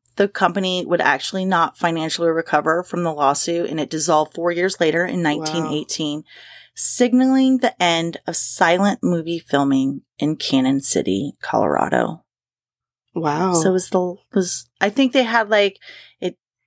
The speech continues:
Speaker 1: they stopped filming there for quite a while. I think they got a surge again, like, years later, but it was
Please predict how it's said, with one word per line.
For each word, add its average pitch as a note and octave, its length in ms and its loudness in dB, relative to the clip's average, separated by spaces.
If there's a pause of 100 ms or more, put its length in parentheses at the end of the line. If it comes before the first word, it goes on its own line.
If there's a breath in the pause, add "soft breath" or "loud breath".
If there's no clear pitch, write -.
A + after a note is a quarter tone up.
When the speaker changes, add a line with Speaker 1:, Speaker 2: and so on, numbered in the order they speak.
(960)
Speaker 1:
they F#3+ 120 0
stopped - 440 -2
filming F3 300 -2
there F3 200 -2
for D3+ 520 -2 (420)
quite E3+ 480 2
a E3 80 2
while. D3 260 2
I C4+ 100 4
think G3 180 -8
they G#3+ 100 0
got E3+ 140 4
a C3+ 40 0
surge D3+ 360 -2
again, D3+ 420 -2
like, A#2+ 240 -6 (160)
years D#3 560 -4
later, E3 480 2
but E2 280 -2 (640 soft breath)
it E3 120 2
was C#3+ 280 0